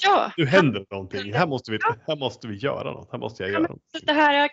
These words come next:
Speaker 1: klassiska i sociala sammanhang, att yttre fienden förenar.
Speaker 2: Ja.
Speaker 1: Eh, och det är samma sak här, att har man en, eh, någonting som bränner, att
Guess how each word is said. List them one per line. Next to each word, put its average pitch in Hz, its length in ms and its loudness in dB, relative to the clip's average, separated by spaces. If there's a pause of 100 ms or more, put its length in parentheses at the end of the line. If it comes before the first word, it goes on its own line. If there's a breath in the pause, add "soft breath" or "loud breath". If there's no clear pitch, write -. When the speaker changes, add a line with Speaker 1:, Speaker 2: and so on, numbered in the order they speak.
Speaker 1:
klassiska 285 520 -4
i 247 60 0
sociala 302 500 -2
sammanhang, 214 520 -4
att 220 120 -6
yttre 220 360 -4
fienden 196 540 0
förenar. 262 600 0 (260)
Speaker 2:
Ja. 151 380 -10 (160)
Speaker 1:
Eh, 202 200 0 (100)
och 240 120 -2
det 240 80 6
är 240 60 6
samma 220 420 2
sak 208 340 -6
här, 208 340 2
att - 100 -14
har 277 200 0
man 247 220 -2
en, 202 140 -4 (320)
eh, 202 340 -6 (240)
någonting 202 380 -4
som 190 140 -6
bränner, 220 280 2
att 175 100 -14